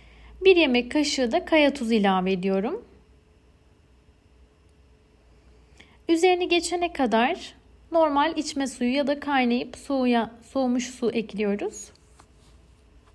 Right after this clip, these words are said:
Öncelikle bu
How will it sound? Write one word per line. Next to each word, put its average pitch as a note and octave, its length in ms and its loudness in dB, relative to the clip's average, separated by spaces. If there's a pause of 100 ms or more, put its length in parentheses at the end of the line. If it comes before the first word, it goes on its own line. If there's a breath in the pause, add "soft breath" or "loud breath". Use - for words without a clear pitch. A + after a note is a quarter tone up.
(3250 soft breath)
Öncelikle E4+ 520 2
bu D#4 220 0